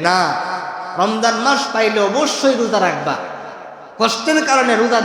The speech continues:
ছেড়ে দিবা না, ফিদিয়া দিবা না। হ্যাঁ, ফিদিয়া দিবে তারা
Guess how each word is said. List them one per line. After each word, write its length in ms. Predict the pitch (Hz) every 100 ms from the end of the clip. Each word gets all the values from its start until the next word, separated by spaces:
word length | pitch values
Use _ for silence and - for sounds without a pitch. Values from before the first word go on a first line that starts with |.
| -
ছেড়ে 180 | 226 214
দিবা 260 | 185 185
না, 160 | 175 156
ফিদিয়া 340 | 180 170 175 165
দিবা 220 | 160 147
না। 140 | 127 113 - - - -
হ্যাঁ, 560 | 190 180 131 - 196
ফিদিয়া 360 | 202 220 285 285
দিবে 240 | 277 247
তারা 340 | - 285 320